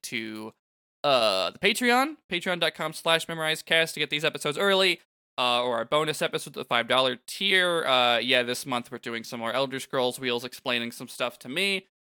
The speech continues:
I really liked that episode. I'm excited to, to listen back to it. Um, and yeah, it is kind of similar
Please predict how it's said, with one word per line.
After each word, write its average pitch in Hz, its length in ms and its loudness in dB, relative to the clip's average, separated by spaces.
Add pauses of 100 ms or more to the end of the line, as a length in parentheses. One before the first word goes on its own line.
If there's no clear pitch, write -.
I 123 60 -6
really 240 260 2
liked 214 280 2
that 180 140 0
episode. 160 440 -2
I'm 143 80 -4
excited 139 380 2
to, 131 260 2
to 139 100 -8
listen 127 320 -6
back 120 360 -2
to 117 220 -6
it. 107 240 -2 (440)
Um, 117 340 2
and 135 80 -2
yeah, 165 160 4
it 123 80 2
is 127 120 -2
kind 143 360 0
of 143 160 0
similar 143 640 0